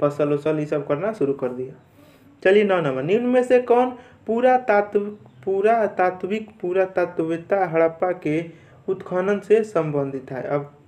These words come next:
मतलब ये कौन व्यक्ति हैं जो हड़प्पा के खनन किए थे? तो यह किए आपका दयाराम साहनी, ठीक है, उन्नीस सौ इक्कीस में। कब? उन्नीस सौ इक्कीस में दयाराम साहनी ने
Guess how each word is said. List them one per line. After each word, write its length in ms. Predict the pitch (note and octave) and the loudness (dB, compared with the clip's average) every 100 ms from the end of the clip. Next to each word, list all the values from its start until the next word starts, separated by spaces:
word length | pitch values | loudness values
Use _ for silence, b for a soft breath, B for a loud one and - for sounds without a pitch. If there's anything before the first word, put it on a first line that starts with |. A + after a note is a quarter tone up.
| D3+ | -4
मतलब 400 | D#3 D3+ D#3+ D3 | -2 0 -2 -2
ये 100 | D#3 | -6
कौन 300 | E3 F3+ F#3+ | -4 -4 0
व्यक्ति 360 | E3 D#3+ - | 0 0 -2
हैं 140 | D3+ D3 | -4 -2
जो 400 | D#3+ G3 - - | 0 -2 -4 -10
हड़प्पा 360 | D3 D3 C#3+ D#3 | 0 0 2 -2
के 200 | D#3 G3+ | 0 -2
खनन 440 | G#3 D3+ C#3+ E3+ D#3+ | -2 -4 -4 -4 -10
किए 240 | C3+ B2+ | -10 -8
थे? 220 | B2 - - _ b b b b b b b - | -8 -12 -20 _ b b b b b b b -2
तो 80 | |
यह 300 | D3+ D#3+ G3 | 0 4 4
किए 420 | F#3+ F#3+ F3+ F#3+ F#3 | 4 0 0 2 2
आपका 560 | E3+ - F#3+ A#3+ A3+ - _ b b b b b - | 0 2 2 2 -4 -16 _ b b b b b -4
दयाराम 540 | D3+ D#3+ F3 E3 D#3+ | 4 6 6 4 2
साहनी, 540 | D3+ - C3+ C3 C#3+ D3 - | -2 -8 -10 -10 -14 -16 -6
ठीक 180 | F3+ A3 | -4 -2
है, 200 | A3 - | -4 0
उन्नीस 480 | G#3 A3+ B3+ B3+ - | 0 2 2 0 0
सौ 260 | D#3 F3 - | 0 0 -2
इक्कीस 460 | D3 D3 C#3+ C#3 | -2 2 2 2
में। 120 | B2+ C3+ - | -8 -14 -4
कब? 320 | E3+ G#3 G#3 b b b - | 0 0 -2 b b b -8
उन्नीस 440 | E3 F#3 A3+ B3 | -4 0 -2 -2
सौ 400 | - D#3 F#3 - - | 0 2 2 -2 2
इक्कीस 480 | F#3+ F#3+ G3+ A3 F3 | 4 6 4 2 0
में 180 | E3+ | -4
दयाराम 600 | D#3+ D#3+ E3 F#3 F3+ F3 | 0 2 4 4 2 0
साहनी 400 | E3 D#3 D#3 E3+ | -2 -4 -4 -4
ने 160 | E3+ F#3+ | -4 -2